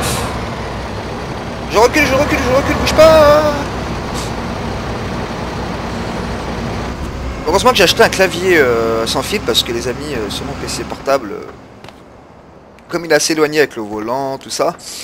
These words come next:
euh, c'est pas très pratique d'aller chercher les touches. Surtout que ma manette n'est pas configurée comme il faut. J'ai focalisé sur la manette.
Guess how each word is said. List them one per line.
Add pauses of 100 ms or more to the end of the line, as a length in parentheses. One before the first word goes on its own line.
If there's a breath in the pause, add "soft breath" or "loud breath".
(320 loud breath)
euh,
c'est
pas
très
pratique
d'aller
chercher
les
touches. (1600 loud breath)
Surtout
que
ma
manette
n'est
pas
configurée
comme
il
faut. (2750)
J'ai (160)
focalisé
sur
la
manette.